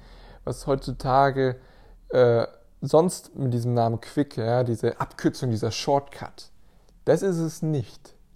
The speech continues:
Es sind aber zwei schnelle Tipps, die du direkt umsetzen kannst, entweder sofort oder am nächsten Tag und mit der Zeit definitiv Unterschiede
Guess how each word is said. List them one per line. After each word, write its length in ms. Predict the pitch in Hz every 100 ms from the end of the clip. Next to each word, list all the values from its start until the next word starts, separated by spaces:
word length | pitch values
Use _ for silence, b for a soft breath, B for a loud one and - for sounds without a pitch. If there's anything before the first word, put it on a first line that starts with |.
| -
Es 200 | - 131
sind 180 | 147 147
aber 240 | 131 127
zwei 380 | 127 - 139 139
schnelle 440 | 143 - 139 135 127
Tipps, 460 | - 247 - - b b b b -
die 80 | 147
du 240 | 151 147 - - - - - -
direkt 480 | 165 180 165 160 - - - - -
umsetzen 580 | 175 151 147 - 135
kannst, 320 | 120 156 170 -
entweder 420 | 139 143 143 131
sofort 460 | 135 - 151 151
oder 260 | - 139 143
am 140 | 113
nächsten 420 | 123 127 - - 117
Tag 420 | - 135 143 - b b b b
und 320 | - 143 143 - - - _
mit 200 | 131 123
der 200 | 110 107
Zeit 600 | - - 117 110 123 - - - - - - - _ -
definitiv 600 | 139 - 139 - 135 131 - _ - - - - - -
Unterschiede 640 | - 147 143 127 - 135